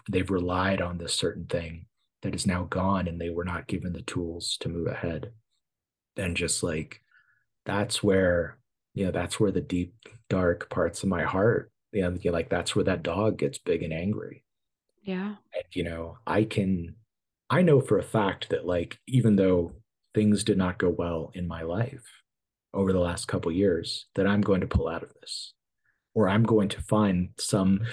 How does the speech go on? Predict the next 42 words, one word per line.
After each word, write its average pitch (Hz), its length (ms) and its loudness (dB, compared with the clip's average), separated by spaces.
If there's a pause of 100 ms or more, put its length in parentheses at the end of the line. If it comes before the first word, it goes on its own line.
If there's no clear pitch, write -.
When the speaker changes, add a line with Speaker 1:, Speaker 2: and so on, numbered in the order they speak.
(140)
Speaker 1:
some 139 280 6
source 120 300 4
of 101 80 2
happiness. 92 520 0
I'm 98 140 2
doing, 107 240 4
like, 90 320 -2
A 101 160 6
I 92 200 0
art, - 500 -2
you 104 120 0
know 101 80 4
what 95 120 2
I 90 60 0
mean? 95 200 0
Like, 85 160 -6
I 92 80 2
don't 120 200 4
feel 120 140 4
creative, 117 480 4
but 95 120 0
I 101 100 0
can 101 120 -4
type - 280 0
some - 180 -8
writing 85 320 -6
prompts. - 520 -12 (420)
You 107 100 2
know 107 80 6
what 98 120 2
I 98 40 2
mean? 98 240 2
I - 160 2
still 131 360 4
get 226 160 2
Speaker 2:
Yes. 214 60 -10
Speaker 1:
to 107 160 2
express - 580 -2
myself. - 500 -14 (160)
My 117 200 4
life 98 400 2
Speaker 2:
Yeah. - 80 -18